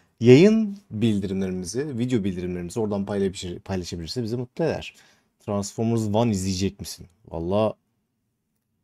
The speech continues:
sinemalarda oynuyor. Oğlum bir dünya film vardı. Ben daha Joker'ı da izlemedim.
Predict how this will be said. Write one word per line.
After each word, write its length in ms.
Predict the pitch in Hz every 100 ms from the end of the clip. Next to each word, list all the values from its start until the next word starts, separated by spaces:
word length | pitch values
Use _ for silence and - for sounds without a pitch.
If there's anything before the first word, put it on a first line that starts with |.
| _ _ _ _ _ _ _ _ -
sinemalarda 640 | - 135 135 139 135 135
oynuyor. 300 | 135 127 160
Oğlum 240 | 143 175 160
bir 80 | 151
dünya 160 | 185
film 220 | 156 175
vardı. 180 | 175 131 127
Ben 160 | 135
daha 100 | 143
Joker'ı 380 | 131 139 - 165
da 60 | 170
izlemedim. 420 | 113 104 92